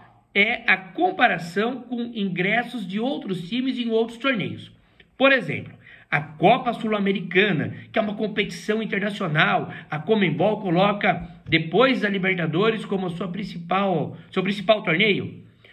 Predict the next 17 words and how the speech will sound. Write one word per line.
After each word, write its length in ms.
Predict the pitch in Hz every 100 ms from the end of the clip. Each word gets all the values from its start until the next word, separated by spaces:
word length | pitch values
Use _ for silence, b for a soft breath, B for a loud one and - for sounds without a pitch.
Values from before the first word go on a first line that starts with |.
| b b b _
O 200 | - 392
Bragantino 800 | 240 180 - 135 131 277 262 175
jogou 340 | 147 208 175 180
com 80 | 165
o 40 |
Oriente 440 | 165 143 135 135 127
Petroleiro 760 | 131 131 240 202 233 359 - - -
e 60 |
cobrou 320 | 277 226 180 233
quarenta 480 | 254 208 185 202
reais. 540 | 226 254 170 156 - - - _ _ _ _ _ _
Quer 140 | 180
dizer, 480 | 170 160 104 - -
uma 140 | - 156
competição 680 | 190 185 185 - - 262 320
internacional, 720 | 277 262 254 254 208 147 -
quarenta, 580 | 202 180 208 277 -